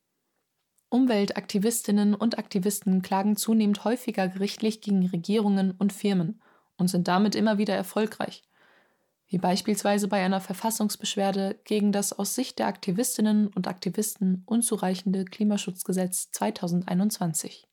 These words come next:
Und spätestens seit den Großdemonstrationen von Fridays for Future ist die Unmut der jungen Generation über die Untätigkeit der Politik deutlich sichtbar geworden. Ein im Mai zweitausendzweiundzwanzig vom ifo-Institut für Wirtschaftsforschung veröffentlichte Studie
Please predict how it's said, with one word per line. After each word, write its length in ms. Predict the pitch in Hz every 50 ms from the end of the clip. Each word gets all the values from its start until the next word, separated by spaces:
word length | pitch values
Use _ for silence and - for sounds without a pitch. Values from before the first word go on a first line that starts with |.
| _ _ _ _ _ _ _ _ _ _ _ _ _ _ _ _ _ _ _ _ _ _ _ _ _
Und 160 | 214 202 -
spätestens 600 | - - 233 294 - 285 254 - 208 208 - -
seit 320 | 190 190 208 277 - -
den 100 | 220 208
Großdemonstrationen 1000 | 190 180 180 196 254 - - - 202 202 196 196 - - 190 185 - - 214 226 220
von 160 | - 202 202
Fridays 360 | 196 - 202 208 208 220 214
for 140 | - - 180
Future 540 | - - 202 208 208 - 208 202 196 196 - - - - - _ -
ist 320 | - 240 247 - - - -
die 80 | 202
Unmut 560 | 208 - 202 208 208 214 214 202 - - - -
der 80 | 185
jungen 240 | 185 180 185 208 214
Generation 640 | 202 196 190 185 185 180 185 - - 196 208 214
über 180 | 214 190 - 180
die 80 | 185 180
Untätigkeit 800 | - - 262 254 - 220 202 - 202 185 - - 196 196 190 -
der 60 | 185
Politik 580 | 185 - 185 180 180 - 208 196 196 - - _ -
deutlich 480 | 190 185 208 220 - 226 220 220 -
sichtbar 400 | - 190 185 - - - 175 165
geworden. 500 | 175 170 160 170 165 165 170 165 180 - _ _ _ _ _ _ _ _ _ _ _ _ _ _ _ _ _ _ _ _ _ _ _ _ _ _ -
Ein 160 | 208 208 208
im 180 | 214 208 214 208
Mai 220 | 208 214 233 254
zweitausendzweiundzwanzig 1400 | - - - - 233 247 - 247 233 220 226 220 226 - - 202 202 214 220 214 - 196 190 208 - - 208 -
vom 200 | - 208 196 -
ifo-Institut 880 | - 220 240 - 233 220 202 202 202 - - 185 - - - 214 208 208
für 240 | - - - 185 175
Wirtschaftsforschung 840 | 202 214 214 - 208 185 185 - - - 202 202 - - 202 202
veröffentlichte 640 | 196 - 202 208 208 - 226 214 - 202 - - 196
Studie 460 | - - - 226 220 214 214 208 202